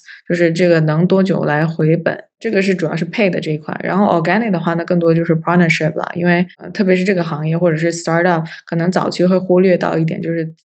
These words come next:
不怎么会跟别人去有一个，其他公司就有个 partnership 的一个合作。那我觉得这个的话其实是非常重要，它可能早期比较慢，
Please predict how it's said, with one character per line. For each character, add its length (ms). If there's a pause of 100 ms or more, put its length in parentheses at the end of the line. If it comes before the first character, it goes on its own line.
不 80
怎 140
么 160
会 480
跟 180
别 140
人 100
去 180
有 140
一 80
个， 260
其 140
他 160
公 180
司 140
就 120
有 80
个 80
partnership 500
的 200
一 120
个 300
合 180
作。 300 (260)
那 80
我 120
觉 80
得 80
这 260
个 100
的 120
话 120
其 140
实 80
是 140
非 140
常 180
重 160
要， 100
它 120
可 100
能 200
早 220
期 260
比 180
较 180
慢， 280